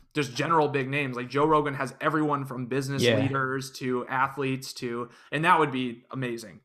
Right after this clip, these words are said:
Speaker 1: I would, I would
Speaker 2: Mm-hmm.
Speaker 1: absolutely, that'd be a dream come true, honestly.
Speaker 2: Uh-huh. To any of the listeners who think they have what it takes to run a fast beer mile, a wink, wink, Everett Smolders, what
Speaker 1: <laughs>
Speaker 2: tips do you have for them?
Speaker 1: S-, man,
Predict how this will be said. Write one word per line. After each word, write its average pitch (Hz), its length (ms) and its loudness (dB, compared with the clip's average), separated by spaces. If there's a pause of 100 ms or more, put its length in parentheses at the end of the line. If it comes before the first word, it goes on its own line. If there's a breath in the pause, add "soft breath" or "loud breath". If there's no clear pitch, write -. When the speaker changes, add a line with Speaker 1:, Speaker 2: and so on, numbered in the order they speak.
Speaker 1:
I 135 80 2
would, 135 120 2
I 135 100 4
would 123 140 6
Speaker 2:
Mm-hmm. 117 80 6
Speaker 1:
absolutely, 123 400 -4
that'd 147 160 2
be 139 80 0
a 131 40 0
dream 123 220 -6
come 117 160 -12
true, 117 240 -4
honestly. 113 480 -6
Speaker 2:
Uh-huh. 117 280 0 (1500)
To 143 260 4
any 160 220 8
of 165 100 6
the 160 80 8
listeners 135 640 4
who 131 200 4
think 135 380 0
they 135 80 2
have 127 220 2
what 135 100 0
it 143 120 -2
takes 123 360 0
to 123 120 -4
run 120 120 0
a 123 60 -4
fast 127 320 -2
beer 117 160 2
mile, 117 420 0 (100)
a 104 60 -12
wink, 120 240 0
wink, 120 180 2
Everett 117 240 0
Smolders, 117 460 0 (600 loud breath)
what 131 200 2
Speaker 1:
<laughs> - 0 -
Speaker 2:
tips 165 220 4
do 147 80 4
you 131 80 8
have 120 200 4
for 113 120 -2
them? 110 200 -4 (1500 loud breath)
Speaker 1:
S-, - 300 -10 (160)
man, 143 420 0